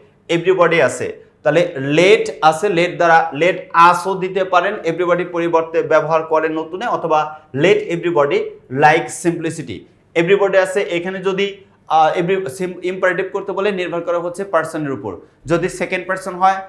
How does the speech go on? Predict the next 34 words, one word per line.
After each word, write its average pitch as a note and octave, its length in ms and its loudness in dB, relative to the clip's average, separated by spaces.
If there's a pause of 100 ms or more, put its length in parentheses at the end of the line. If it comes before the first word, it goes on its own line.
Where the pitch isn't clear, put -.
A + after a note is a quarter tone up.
(180)
তাহলে E3 200 2
সাবজেক্ট F#3 480 0
এবং F3 260 -6
অক্সিলারি E3+ 440 0
ভার্ব E3+ 200 -2
বাদ D#3 220 0
দিয়ে E3+ 140 -6
যা D3+ 180 2
আছে D#3+ 180 -4
হুবহু C#3+ 260 -4
লিখতে C#3 240 -4
হয়। E2+ 140 -4 (320)
আর D#3+ 240 6
যদি, F#3 440 0 (240)
আহ, D3+ 220 6
সেকেন্ড F#3+ 280 -2
পারসন F#3+ 240 -2
না E3+ 140 4
হয়, D3+ 240 6
ফার্স্ট F3+ 220 -4
পারসন F#3 220 -10
অথবা F3 180 -6
থার্ড F3 300 -4
পারসন E3+ 260 -4
হলে D3 340 -2 (200)
let E3 220 2
দিয়ে E3 200 -2
শুরু E3+ 180 -8
করতে C3 200 -4
হয়। B2 100 0
let G3 240 2
প্লাস F#3 340 0
প্রদত্ত F#3+ 580 -4
যে, F3+ 320 -4